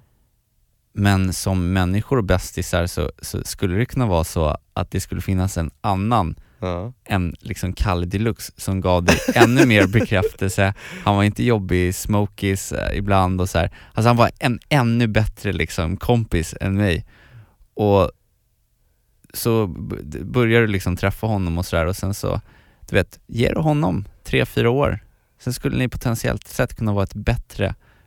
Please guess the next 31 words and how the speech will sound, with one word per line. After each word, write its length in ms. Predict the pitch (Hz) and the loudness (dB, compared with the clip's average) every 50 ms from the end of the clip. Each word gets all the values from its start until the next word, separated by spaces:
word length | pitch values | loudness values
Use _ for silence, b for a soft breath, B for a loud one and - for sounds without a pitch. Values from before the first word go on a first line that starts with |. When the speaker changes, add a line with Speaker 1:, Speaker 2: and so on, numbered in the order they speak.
| _ | _
Speaker 1:
bästispar. 720 | _ - 104 101 - - - 98 - - - - - - - - - _ _ - - | _ -4 -4 -4 -4 -6 -8 -8 -8 -4 -4 -4 -2 -2 -4 -10 -12 _ _ -16 -10
Speaker 2:
Det 80 | - 113 | -10 -10
finns 360 | - - 113 123 143 - - | -4 -2 -2 -2 -2 -2 -2
ju 40 | 123 | -2
ingen 180 | 110 110 104 | -2 -2 -4
som 140 | 95 107 101 | -4 -4 -4
du, 140 | 104 104 - | -4 -6 -8
Kalle. 360 | - - - - - - 110 - _ _ _ _ | -6 -6 -6 -6 -6 -8 -10 -12 _ _ _ _
Speaker 1:
Nej, 260 | 123 117 117 123 123 | 0 2 2 2 2
det, 180 | 131 - - - | 0 -2 -4 -2
det 160 | - - - | -2 -2 -2
är 40 | - | -2
klart. 280 | - - - 95 - - - | -2 -4 -4 -4 -4 -2 0
Speaker 2:
Men 120 | 127 131 | 2 4
det 60 | 131 | 2
är 20 | 139 | 2
klart 240 | - - 127 113 117 | 4 4 4 4 4
att 100 | 110 110 | -2 -4
det 60 | 110 | -6
kan 260 | - - 120 120 113 | 0 2 2 2 2
finnas 240 | - 117 110 107 - | 0 0 -2 0 0
Speaker 1:
Ja, 60 | 120 | 2
men 80 | 139 147 | 4 4
Speaker 2:
folk 120 | 143 120 - | 4 4 4
Speaker 1:
för-, 40 | - | 2
Speaker 2:
som 100 | 113 110 | 0 0
är 60 | 107 | 2
bättre. 340 | 101 107 - - - 107 107 | 0 0 -2 -2 -4 -2 2
Speaker 1:
först-, 120 | - 117 | 4 4
Speaker 2:
Det, 140 | 117 113 110 | 4 4 2
det 60 | - | 2